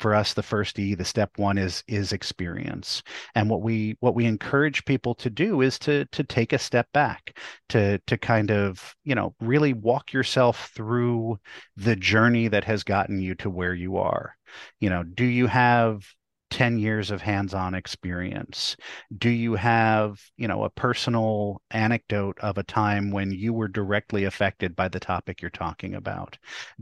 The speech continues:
Do you have published materials that, uh, that, that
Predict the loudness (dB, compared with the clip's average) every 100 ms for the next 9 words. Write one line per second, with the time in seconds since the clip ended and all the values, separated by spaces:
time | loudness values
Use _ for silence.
0 | -8 -2 -2 0 -2 2 2 2 0 -6
1 | _ _ _ -2 0 0 -2 -2 -4 -4
2 | -4 -2 -2 -4 -8 -10 -10 -4 -4 -4
3 | -6 -2 -2 0 -4 -4 -4 -4